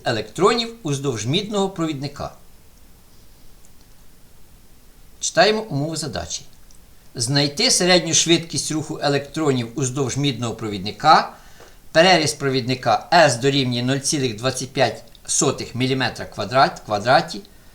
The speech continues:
сила струму, що проходить по провіднику, десять наноампер,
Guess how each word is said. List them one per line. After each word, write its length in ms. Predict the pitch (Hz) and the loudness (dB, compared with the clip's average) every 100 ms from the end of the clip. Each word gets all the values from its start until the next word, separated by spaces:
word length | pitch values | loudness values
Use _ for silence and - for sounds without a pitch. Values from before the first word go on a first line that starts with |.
| - - - - | -20 -20 -20 -6
сила 360 | - - 180 165 | 0 6 6 6
струму, 440 | - 180 185 139 | 2 4 4 4
що 180 | 131 135 | -2 -6
проходить 460 | 143 139 156 127 - | -6 -4 -4 -4 -6
по 120 | 135 | -6
провіднику, 600 | 139 131 127 135 - 113 | -4 -4 -2 -6 -6 -12
десять 540 | 98 143 127 - - 139 | -4 0 2 0 -6 -2
наноампер, 920 | 131 113 107 113 95 127 151 180 | 0 0 -6 -10 0 6 6 4